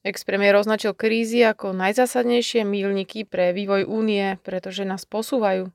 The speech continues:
Kríza eurozóny, migračná vlna, pandémia, ako aj vojna Ruska proti Ukrajine otvára otázku, ako sa dopracovať k spoločnej európskej obrane. Citujem:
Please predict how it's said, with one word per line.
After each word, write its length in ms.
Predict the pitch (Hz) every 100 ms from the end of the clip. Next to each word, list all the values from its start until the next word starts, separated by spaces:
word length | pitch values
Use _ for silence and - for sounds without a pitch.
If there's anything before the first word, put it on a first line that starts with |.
| _ _
Kríza 400 | 269 294 233 190
eurozóny, 640 | 233 233 226 226 214 208
migračná 560 | 202 196 202 196 214 185
vlna, 480 | 202 220 196 185 _
pandémia, 800 | 196 220 220 214 202 196 196 202
ako 200 | 214 240
aj 60 | 233
vojna 340 | 233 247 233 196
Ruska 400 | 214 - 214 190
proti 320 | 202 202 208
Ukrajine 480 | 202 208 196 190 185
otvára 480 | 185 180 202 185 196
otázku, 560 | 240 240 - 233 233 _ -
ako 160 | -
sa 160 | 220 220
dopracovať 640 | 220 233 254 - 202 196
k 80 | -
spoločnej 640 | - 196 196 190 - 196 208 190
európskej 480 | 196 190 - - 185
obrane. 480 | 196 214 202 190 180
Citujem: 560 | - 208 202 196 185